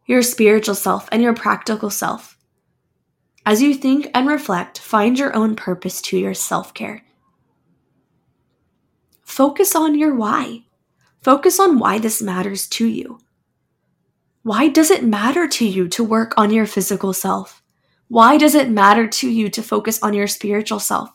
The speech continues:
your emotional and mental self?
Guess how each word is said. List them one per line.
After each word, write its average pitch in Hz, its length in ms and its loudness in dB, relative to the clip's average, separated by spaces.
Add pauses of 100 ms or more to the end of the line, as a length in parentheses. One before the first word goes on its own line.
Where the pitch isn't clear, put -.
(420)
your 247 160 4
emotional 226 580 4
and 226 220 4
mental 247 340 2
self? - 480 -6